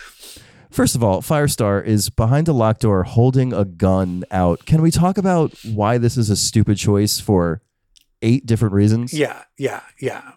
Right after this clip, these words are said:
Speaker 2: I mean, that's the sad thing is, I mean, w-, s-, people forget, like, Shadowcat as a cold-blooded murderer, that's the scariest thing because there ain't nothing you can do. You know what I mean?
Speaker 1: It's,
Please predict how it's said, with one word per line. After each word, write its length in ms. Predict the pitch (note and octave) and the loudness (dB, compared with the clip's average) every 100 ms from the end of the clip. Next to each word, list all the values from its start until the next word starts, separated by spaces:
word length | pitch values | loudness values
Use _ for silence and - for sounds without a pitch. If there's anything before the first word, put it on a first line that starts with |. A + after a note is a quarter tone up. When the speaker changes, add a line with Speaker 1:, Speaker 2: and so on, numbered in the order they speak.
| - | -6
Speaker 2:
I 140 | F#3 | -2
mean, 160 | A3+ G#3+ | -2 0
that's 220 | B3+ B3+ | 0 0
the 80 | G#3+ | -2
sad 300 | G#3 F3 E3 | 0 -2 0
thing 200 | F#3+ E3+ | -2 0
is, 240 | C#3+ C3 - - - | -2 -4 -14 -16 -4
I 140 | G#3 | -2
mean, 260 | A3 G#3+ - | -2 -4 -8
w-, 300 | F#3+ G3 - _ _ _ - | -10 -10 -10 _ _ _ -8
s-, 220 | - - G3 | -8 -8 -6
people 320 | C4+ C#4 F#4+ | -6 0 0
forget, 560 | - B3+ F3+ F#3 D#3 - | 2 -4 0 2 0 0
like, 160 | D#3+ | -2
Shadowcat 1000 | - - G3+ A#3+ D#4+ E4 - F3+ D#3 C#3 - _ _ _ - _ _ _ _ | -2 0 2 2 2 -2 -2 -2 0 -2 -6 _ _ _ -20 _ _ _ _
as 480 | D#3+ E3+ F#3 G3+ - - | -2 0 0 -2 -6 -8
a 60 | |
cold-blooded 640 | D3+ - E3 E3+ F3+ E3+ | -6 -2 -2 0 -2 -2
murderer, 580 | C#3+ B2 C3 D#3+ F3+ F#3+ | -4 -2 0 0 -2 -4
that's 200 | F#3 G3+ | -2 -4
the 60 | - | -4
scariest 420 | - D#3 C#3 B2 | -6 -2 -2 -2
thing 360 | - A#2 - B2+ _ - - - _ | -8 -12 -16 -20 _ -20 -20 -20 _
because 220 | F3 F#3 | -2 0
there 80 | G3+ | 0
ain't 160 | G#3 F#3 | 0 0
nothing 240 | F#3 F3 | -2 -6
you 80 | D#3+ | -10
can 180 | - C3 | -10 -8
do. 240 | C3+ B2 - _ _ _ _ _ _ _ _ _ _ _ _ _ | -4 -6 -8 _ _ _ _ _ _ _ _ _ _ _ _ _
You 120 | E3 | -4
know 60 | F#3 | 0
what 100 | F3+ | 0
I 40 | |
mean? 220 | F3 F3+ | 0 0
Speaker 1:
It's, 180 | G3+ - | 0 0